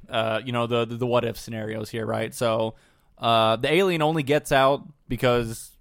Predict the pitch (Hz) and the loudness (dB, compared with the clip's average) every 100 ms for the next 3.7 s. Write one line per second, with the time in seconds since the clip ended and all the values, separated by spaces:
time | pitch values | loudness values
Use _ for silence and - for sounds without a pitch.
0 | - 120 110 117 120 120 120 113 110 113 | -6 0 2 0 0 -2 -2 -4 -4 -4
1 | 113 107 107 120 113 113 117 110 117 104 | -4 -4 -6 -10 -4 -2 -2 -4 -8 -10
2 | - - 117 110 117 120 113 113 113 - | -12 -10 -6 -6 -4 -4 -2 -4 -6 -4
3 | 120 104 117 113 113 110 | -4 -4 -2 0 0 -4